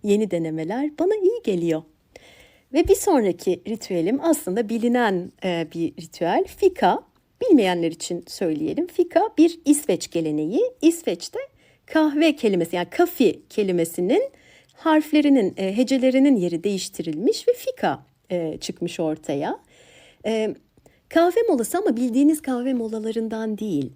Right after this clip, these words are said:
Yavaş, sakin, kahvenin tadını çıkardığın ve yanında da mümkünse tatlı bir şeyler yediğin bir kahve molası. Ben de bunu bir dilim limonlu kek,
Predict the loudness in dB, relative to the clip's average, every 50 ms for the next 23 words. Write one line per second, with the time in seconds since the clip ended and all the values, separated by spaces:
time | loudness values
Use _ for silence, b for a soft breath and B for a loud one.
0 | -18 _ _ -8 -4 -2 -2 -2 -2 -6 -6 -8 -10 -12 -14 _ _ _ -16 -10
1 | -6 -4 -4 -4 -4 -4 -4 -4 -4 -4 -4 -8 b b b b b -6 -2 -2
2 | -2 -2 0 2 4 4 6 6 4 4 2 -2 -2 0 2 2 2 2 0 -4
3 | -10 -10 -8 -8 -6 -6 -6 -8 -6 -4 -4 -2 -2 -2 -4 -4 -2 0 2 4
4 | 4 4 4 4 4 2 -2 -2 -2 -2 0 2 2 2 2 2 -2 -6 -6 -4
5 | -6 -2 0 -2 -2 -2 -2 -4 -4 -2 -4 -4 -4 -4 -4 -4 -4 -2 -2 -2
6 | -2 -2 -2 -4 -4 -2 -2 -4 -4 -4 b b b b b b b -4 -4 -4
7 | -4 -4 -4 -4 -4 -2 -2 -4 -4 -6 -6 -8 -10 -10 -10 b b b b b
8 | 0 0 2 4 4 2 2 2 -2 -2 0 2 2 2 2 0 -4 -4 b b
9 | b b b b b b b _ -4 0 2 2 2 0 -2 -8 -10 -10 -10 -8
10 | -10 -8 -8 -6 -6 -6 -4 -4 -4 -4 -6 -8 -10 -10 -8 -8 -8 -8 -12 -20
11 | -20 -20